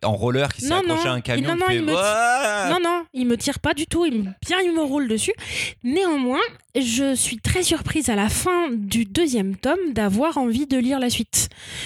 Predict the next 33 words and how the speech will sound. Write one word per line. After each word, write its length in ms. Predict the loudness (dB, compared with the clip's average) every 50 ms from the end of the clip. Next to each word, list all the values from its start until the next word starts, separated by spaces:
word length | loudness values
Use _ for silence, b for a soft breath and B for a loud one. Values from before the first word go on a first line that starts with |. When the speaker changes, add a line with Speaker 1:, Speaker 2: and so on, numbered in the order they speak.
| B B B
Speaker 2:
Ce 120 | B -2 -2
qui 320 | -2 -2 -2 0 0 2 0
est 60 | 0
a 120 | 0 -2 -2
priori 640 | -2 -2 0 0 2 2 2 2 2 2 2 0
en 220 | 0 0 0 0
enjeu 340 | 0 0 0 0 0 2 2 2
ou 160 | 2 2 0
en 80 | 0
construction 600 | -2 -4 -4 -4 -2 -2 0 0 0 0 0 -2 -4 -4
classique 540 | -4 -2 0 2 2 2 2 0 -2 -6 -10 -8 _ -2
de 80 | -2
super-héros 680 | 0 0 -2 -2 0 0 0 0 2 2 2 0 0 -4 -8 -18 _ B B B B B B _ _ _ -6
pas 80 | -4 -2
forcément 380 | -2 -2 -2 -2 0 0 2 2
mon, 680 | 2 2 2 2 2 2 2 2 2 2 2 0 0 -2 0
mon 220 | 0 2 2 2
bail, 240 | 2 2 2 2 2
mais 120 | 2 2 2
là, 120 | 2 2 2
dans, 160 | 0 0 0
là, 360 | 2 2 2 2 2 2 0 -2 -8 _ _ -2
comme 160 | -2 0 2
ça, 220 | 2 2 0 0 -2 -6 B B B B B B B B
oui, 180 | 2 2 2 0 -2 -6 _ -4
simplement, 580 | 0 2 2 2 2 2 2 2 2 2 0 -2 -4 B B B B B B B B B _ _ -4
accrochez-vous 680 | -4 -4 -2 -2 0 0 0 0 0 2 2 2 0 0 -2
parce 200 | -2 -2 -2 0
que 300 | 0 0 2 2 2 0
visuellement, 640 | 0 0 0 0 0 0 0 2 2 2 0 0 -2 -2
c'est 220 | -4 -4 -6 -6 _ -6
extrêmement 440 | -4 -4 -4 -4 -2 0 0 0 0
curieux. 320 | 0 0 2 2 0 0